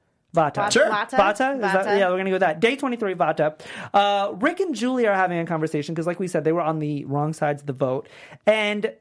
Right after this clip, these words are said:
Speaker 1: I mean, sorry, Julie was on the wrong side of the vote, and she's talking to Rick, and she's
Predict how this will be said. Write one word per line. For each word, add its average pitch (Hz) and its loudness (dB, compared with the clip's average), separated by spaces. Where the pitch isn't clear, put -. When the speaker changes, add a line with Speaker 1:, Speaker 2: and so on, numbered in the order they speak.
Speaker 1:
I 202 6
mean, 208 -4
sorry, 180 0
Julie 220 -2
was 180 -2
on 165 0
the 156 0
wrong 147 -2
side 147 -2
of 139 -2
the 139 -4
vote, 143 0
and 151 -10
she's 151 -6
talking 160 -2
to 147 -2
Rick, 151 0
and 165 -4
she's 277 0